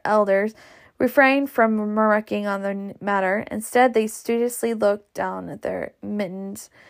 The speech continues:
hands. "He insulted all, and the Confederacy, too,"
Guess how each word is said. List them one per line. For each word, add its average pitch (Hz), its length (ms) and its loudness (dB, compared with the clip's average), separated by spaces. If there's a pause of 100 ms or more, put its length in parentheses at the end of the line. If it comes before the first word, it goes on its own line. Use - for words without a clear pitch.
(320)
hands. 196 600 -8 (760)
"He - 180 2
insulted 262 540 4
all, 196 480 6
and 196 240 -4
the 190 100 0
Confederacy, 196 720 2
too," - 380 -2